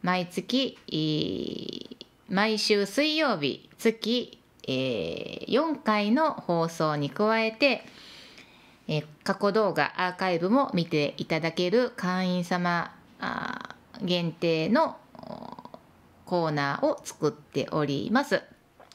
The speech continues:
月額八百八十円で、えー、会-、加入して見ていただきますので、ぜひ会員になって支えてくださると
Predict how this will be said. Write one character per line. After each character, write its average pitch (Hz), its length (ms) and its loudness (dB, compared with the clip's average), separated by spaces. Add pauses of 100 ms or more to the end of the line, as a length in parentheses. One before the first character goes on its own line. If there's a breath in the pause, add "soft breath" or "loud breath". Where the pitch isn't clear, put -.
(200)
月 170 240 2
額 180 200 2
八 208 220 0
百 302 220 0
八 320 80 -4
十 330 360 2
円 240 240 4
で、 330 200 2 (320 loud breath)
え 165 220 2
ー、 156 40 -4
会-、 156 300 0 (100)
加 - 160 -4
入 156 320 2
し - 120 -6
て 277 180 4
見 208 120 0
て 170 140 0
い 175 60 0
た 196 60 2
だ 226 100 2
き 262 80 0
ま 320 120 0
す 330 120 0
の 247 100 6
で、 170 320 0 (960)
ぜ 254 140 2
ひ 233 360 -2 (1080)
会 156 300 0
員 147 60 2
に 147 80 2
な 190 120 2
っ 202 80 -4
て - 420 0
支 - 140 -6 (100)
え 156 140 2
て 151 100 -4
く 190 80 -2
だ 202 120 0
さ 247 120 0
る 214 120 0
と - 200 0